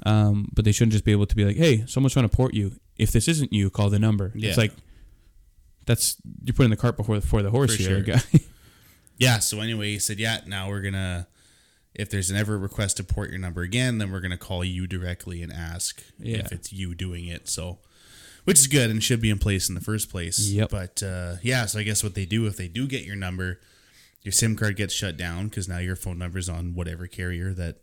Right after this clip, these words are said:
Speaker 1: Yeah.
Speaker 2: they're on, and then they can go to, say, PayPal, send a one-time code to your phone number they now have, and then they're
Speaker 1: Yep.
Speaker 2: into your PayPal and
Speaker 1: And God knows what else. 'Cause
Speaker 2: whatever
Speaker 1: almost
Speaker 2: else
Speaker 1: every,
Speaker 2: can
Speaker 1: yeah.
Speaker 2: use a phone number.
Speaker 1: 'Cause that, that's the flaw of, of two-step verification, where
Speaker 2: Right.
Speaker 1: it's like, it's, um,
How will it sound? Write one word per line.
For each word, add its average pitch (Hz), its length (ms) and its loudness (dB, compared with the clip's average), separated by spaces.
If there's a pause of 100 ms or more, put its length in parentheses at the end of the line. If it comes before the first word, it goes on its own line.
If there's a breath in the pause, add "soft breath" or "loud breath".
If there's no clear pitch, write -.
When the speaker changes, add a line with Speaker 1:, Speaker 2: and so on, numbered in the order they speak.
(120)
Speaker 1:
Yeah. 67 220 0
Speaker 2:
they're 98 140 0
on, 92 300 -4
and 90 160 -6
then 90 140 -4
they 92 100 0
can 95 180 -6
go 92 200 -2
to, 90 320 -8
say, 85 200 -4
PayPal, 101 600 2 (420 loud breath)
send 92 280 -2
a 95 60 -2
one-time 95 520 -4
code 101 440 -2
to 104 100 -4
your 90 200 -6
phone 104 260 -4
number 92 260 -4
they 90 160 -2
now 87 160 -2
have, 87 300 0
and 90 100 -4
then 82 120 -6
they're 95 140 0
Speaker 1:
Yep. 95 120 0
Speaker 2:
into 101 180 -4
your 90 80 -6
PayPal 87 680 -6
and 82 200 -12 (160)
Speaker 1:
And 101 100 2
God 101 220 4
knows 101 160 2
what 101 160 4
else. 101 260 0
'Cause 110 220 6
Speaker 2:
whatever 120 260 10
Speaker 1:
almost - 0 - (100)
Speaker 2:
else 120 120 6
Speaker 1:
every, - 40 -2
Speaker 2:
can 113 100 2
Speaker 1:
yeah. 123 80 6
Speaker 2:
use 117 80 2
a 101 40 -2
phone 101 240 -2
number. 85 280 -8
Speaker 1:
'Cause 107 160 4
that, 117 140 6
that's 113 220 6
the 104 140 4
flaw 104 420 4
of, 98 280 2
of - 500 0
two-step 101 440 2
verification, 101 880 -2
where 98 180 0
Speaker 2:
Right. 95 100 0
Speaker 1:
it's 95 140 -4
like, 95 160 -4
it's, - 260 -8 (500 soft breath)
um, 50 460 -8